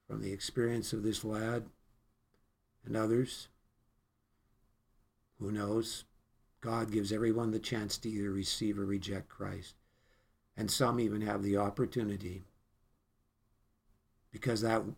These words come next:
verse that says, "It is appointed unto man once to die, but after this, the judgment," doesn't apply to people that die and come back to life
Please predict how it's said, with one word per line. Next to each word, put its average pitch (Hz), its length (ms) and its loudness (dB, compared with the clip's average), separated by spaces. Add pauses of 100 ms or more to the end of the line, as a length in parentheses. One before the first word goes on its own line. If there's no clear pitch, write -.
verse 135 320 6
that 113 180 0
says, 120 280 4
"It 113 100 2
is 107 160 0
appointed 123 440 2
unto 110 200 2
man 107 260 0
once 110 240 0
to 123 80 -2
die, 107 220 -2
but 104 160 -2
after 104 300 -4
this, 98 240 -6
the - 140 -14
judgment," 98 500 -8 (500)
doesn't 175 260 8
apply 143 420 6
to 117 100 6
people 104 680 0 (680)
that 107 260 0
die 131 300 6
and 107 180 -2
come 113 200 0
back 110 280 0
to 117 80 0
life 110 580 2